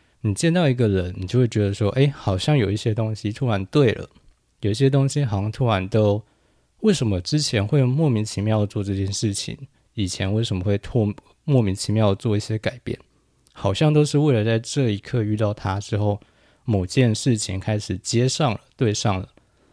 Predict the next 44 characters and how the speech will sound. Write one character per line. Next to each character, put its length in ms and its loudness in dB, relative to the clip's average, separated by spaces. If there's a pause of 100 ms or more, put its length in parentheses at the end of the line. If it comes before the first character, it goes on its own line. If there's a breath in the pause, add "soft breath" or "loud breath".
(240 soft breath)
他 120 -6
可 120 4
能 120 2
不 140 4
一 20 4
定 160 2
是 140 -4
个 140 0
异 200 0
性 280 -4
啊， 180 -12
他 80 -2
可 160 -2
能 140 -2
是 120 0
突 200 -2
然 200 0
一 60 -4
个 500 -2 (600)
朋 220 -2
友， 220 -2 (300)
男 260 -2
性 240 2
朋 220 -6
友， 80 -8 (800)
就 120 -2
是 240 2
会 220 0
有 160 2
一 60 -2
个 160 -2
人 260 -4
突 160 0
然 100 4
让 160 2
你 80 -2
觉 180 -4
得 120 -2
你 160 -8
过 180 0
去 200 -2
做 240 0
那 120 -2
些， 360 0